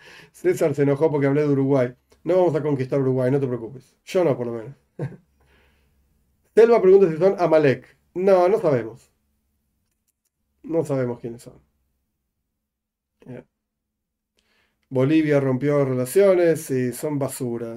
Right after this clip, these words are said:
La verdad que no tengo nada contra ni Bolivia ni los bolivianos, está todo bien. Pero el gobierno, ah, es la sede de Irán en la, en Sudamérica. Es un problema muy grande. ¿Qué vamos a hacer?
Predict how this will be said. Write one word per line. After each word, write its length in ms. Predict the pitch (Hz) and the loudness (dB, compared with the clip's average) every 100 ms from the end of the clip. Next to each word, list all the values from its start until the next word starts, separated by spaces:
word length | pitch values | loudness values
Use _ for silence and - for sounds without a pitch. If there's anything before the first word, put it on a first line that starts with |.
| 117 | -12
La 300 | 120 117 127 | -14 -10 -6
verdad 240 | 131 147 | -4 -4
que 280 | 139 131 120 _ _ _ _ - _ _ _ _ _ | -4 -6 -8 _ _ _ _ -18 _ _ _ _ _
no 120 | 131 | -6
tengo 200 | 135 151 | -2 0
nada 200 | 165 170 | 2 2
contra 220 | 147 143 139 | 2 -2 0
ni 100 | 139 | 0
Bolivia 340 | 143 170 170 | 2 4 4
ni 80 | 156 | 2
los 120 | 135 | 0
bolivianos, 500 | 135 135 156 151 131 | 2 2 4 4 2
está 140 | 135 131 | -4 -4
todo 200 | 151 156 | -2 4
bien. 440 | 175 135 117 - _ _ _ | 4 4 0 -10 _ _ _
Pero 140 | 135 | -4
el 100 | 123 | -4
gobierno, 920 | 123 123 147 202 180 156 160 185 175 - _ _ _ _ | -2 -2 6 6 6 6 4 4 -2 -16 _ _ _ _
ah, 160 | 127 - _ _ _ _ _ _ _ _ - | -14 -14 _ _ _ _ _ _ _ _ -10
es 220 | 131 139 | -8 -4
la 300 | 135 127 127 | -2 -2 -6
sede 440 | - 202 190 180 | -4 4 4 4
de 100 | 147 | 0
Irán 260 | 151 185 180 | 0 2 2
en 140 | 160 | 0
la, 80 | 147 | -4
en 440 | 135 135 127 - _ | -2 -4 -4 -10 _
Sudamérica. 680 | - - 135 135 127 123 117 | -20 -10 -6 -2 -2 -4 -8
Es 100 | 107 123 | -16 -16
un 80 | 117 | -8
problema 340 | 127 135 139 | -6 -2 -2
muy 180 | 135 135 | 0 -2
grande. 440 | 127 120 110 104 _ _ _ _ _ - _ _ _ _ _ _ | -2 -4 -8 -18 _ _ _ _ _ -20 _ _ _ _ _ _
¿Qué 160 | _ 123 | _ -6
vamos 220 | 117 107 | -6 -8
a 40 | 104 | -16
hacer? 240 | - | -20